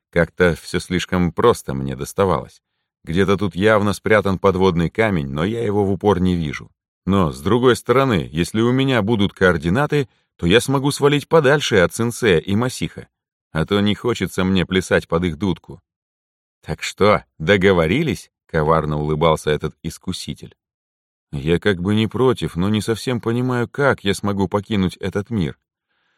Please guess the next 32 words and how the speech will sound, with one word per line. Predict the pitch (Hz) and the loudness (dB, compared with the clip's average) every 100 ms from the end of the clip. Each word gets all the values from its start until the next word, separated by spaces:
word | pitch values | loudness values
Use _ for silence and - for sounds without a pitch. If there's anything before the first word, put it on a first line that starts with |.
| _ _ | _ _
"Что | - - - 123 131 | -16 -10 2 4 6
же, | 98 | 6
это | 101 117 143 | 4 6 2
уже | 127 143 | 2 2
другой | 143 110 127 139 | 2 4 4 6
вопрос, | 139 131 117 85 - | 4 4 4 4 0
но | 80 131 | -4 0
и | |
на | 160 | 0
него | 175 180 131 123 | 2 4 6 6
я | 117 113 | 6 4
отвечу. | 95 110 104 - 92 - _ _ _ _ - | 4 2 2 2 -2 -4 _ _ _ _ -6
Если | 80 82 90 | -2 -2 -2
ты | 87 98 | 0 2
поглотишь | 95 87 98 95 90 - | 2 4 4 2 0 -2
силу | 101 92 85 | -2 0 2
Бертули | 90 82 101 92 82 | 2 2 0 0 0
и | 80 87 78 | -2 -2 -2
Элима, | 80 123 85 69 _ _ _ | -2 -2 -4 -6 _ _ _
то | 113 | -2
у | 120 | 0
тебя | 143 151 | 2 2
будет | 139 139 | 2 -2
более | 123 143 139 131 | 2 4 4 4
чем | 139 127 | 0 2
достаточно | 127 - 135 123 - 117 113 | 2 4 2 2 -2 -2 0
энергии | 123 113 101 | 2 2 2
для | 95 98 | 2 2
перемещения | 95 95 95 - 107 98 90 | 2 2 0 0 0 0 -2
в | |
средние | - 98 95 90 90 | -2 -2 0 0 0
миры. | 92 85 71 | 0 0 -4